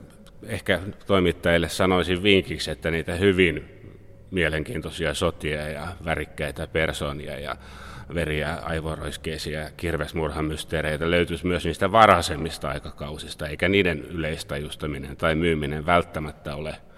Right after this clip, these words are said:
kovin paljon vaikeampaa kuin näiden yleisesti tunnettujen talvisodan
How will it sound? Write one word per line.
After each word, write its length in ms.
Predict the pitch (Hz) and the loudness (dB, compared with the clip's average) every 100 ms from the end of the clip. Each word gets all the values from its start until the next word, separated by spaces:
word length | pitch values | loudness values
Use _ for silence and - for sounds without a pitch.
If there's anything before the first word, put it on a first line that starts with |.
| - - - - - - - - | -20 -20 -20 -20 -20 -20 -18 4
kovin 320 | 101 101 92 | 10 10 8
paljon 340 | 76 73 73 | 4 -4 -2
vaikeampaa 680 | 73 76 - 73 78 76 73 | -2 -2 -4 -8 -8 -10 -10
kuin 160 | 73 | -8
näiden 240 | 71 67 69 | -6 -4 -4
yleisesti 420 | 78 73 - 73 - | -2 -4 -6 -12 -10
tunnettujen 680 | 69 71 - 85 76 76 - - - - - - - | -10 -10 -10 -8 -6 -8 -12 -18 -20 -20 -20 -10 -2
talvisodan 640 | 76 76 78 80 80 - | -2 -2 -6 -6 -6 -8